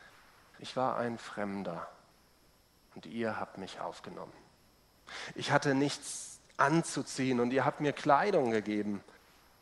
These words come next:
Ich war krank und ihr habt mich um euch, ihr habt euch um mich gekümmert. Ich war im Gefängnis. Ihr habt mich besucht.“ Dann werden ihn die Gerechten fragen,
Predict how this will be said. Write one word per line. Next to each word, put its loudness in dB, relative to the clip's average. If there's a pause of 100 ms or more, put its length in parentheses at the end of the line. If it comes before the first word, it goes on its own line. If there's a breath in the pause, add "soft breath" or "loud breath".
(100)
Ich -12
war 2
krank 2 (680 loud breath)
und -6
ihr 2
habt -4
mich -4
um -2
euch, -4 (360)
ihr 0
habt -2
euch 0
um -4
mich -6
gekümmert. 2
Ich -8
war 0 (460 loud breath)
im -10
Gefängnis. -2 (1200)
Ihr -6
habt -10
mich -12
besucht.“ -14 (2250 loud breath)
Dann 2
werden 6
ihn 2
die -4
Gerechten 0
fragen, 0